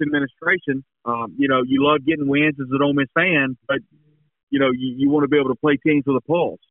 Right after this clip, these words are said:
And Ole Miss fans knew they were coming to the stadium this week against Kentucky, so they took, they took Tulsa off. That's just what happened.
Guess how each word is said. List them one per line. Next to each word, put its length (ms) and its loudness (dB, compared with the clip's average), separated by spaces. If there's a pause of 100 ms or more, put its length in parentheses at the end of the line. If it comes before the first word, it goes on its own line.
And 240 2
Ole 120 2
Miss 200 0
fans 420 2
knew 340 2
they 120 4
were 120 2
coming 320 0
to 80 -2
the 160 -4
stadium 420 2
this 200 2
week 300 0
against 280 -4
Kentucky, 560 0 (360)
so 120 0
they 140 2 (100)
took, 120 0 (240)
they 220 0
took 160 -2
Tulsa 320 0
off. 400 -2
That's 160 -2
just 180 -2
what 160 2
happened. 420 -2